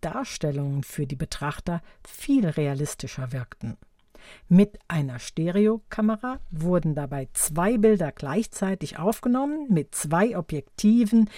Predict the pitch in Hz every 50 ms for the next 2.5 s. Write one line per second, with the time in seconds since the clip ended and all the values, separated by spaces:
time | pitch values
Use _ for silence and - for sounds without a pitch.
0 | - - - - 202 185 - 190 190 - - - - 180 175 180 - 170 - -
1 | 160 160 - - - - - 151 143 143 143 - - - - 175 180 - - -
2 | - - 127 123 113 - - - - -